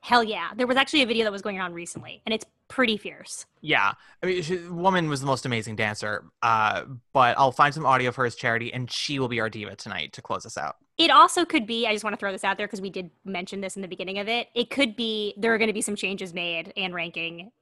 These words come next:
Speaker 1: as a, as a tribute also because we talked about that in the beginning of this episode.
Speaker 2: We did. Uh, tomorrow's ep-, uh, the episode that's coming out tomorrow, or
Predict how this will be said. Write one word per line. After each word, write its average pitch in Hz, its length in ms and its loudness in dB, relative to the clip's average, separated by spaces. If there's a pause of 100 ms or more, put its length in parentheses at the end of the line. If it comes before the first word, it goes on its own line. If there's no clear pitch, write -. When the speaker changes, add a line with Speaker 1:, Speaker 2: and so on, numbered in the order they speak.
Speaker 1:
as 196 120 -2
a, 185 240 -4
as 202 160 2
a 220 80 0
tribute 190 540 -2 (100)
also 190 420 4
because 185 200 -4
we 214 60 -6
talked 175 200 -2
about 180 160 -4
that 180 80 -4
in 180 60 -12
the 180 60 -10
beginning 170 240 -10
of 165 60 -16
this - 40 -16
episode. - 420 -10 (480)
Speaker 2:
We 175 100 6
did. 147 260 10 (200)
Uh, 139 360 8 (340)
tomorrow's 160 500 6
ep-, 139 260 0
uh, 147 180 0
the 151 180 2
episode 147 240 0
that's 135 180 -4
coming 131 260 -4
out 117 200 2 (240)
tomorrow, 120 420 4
or 117 220 -4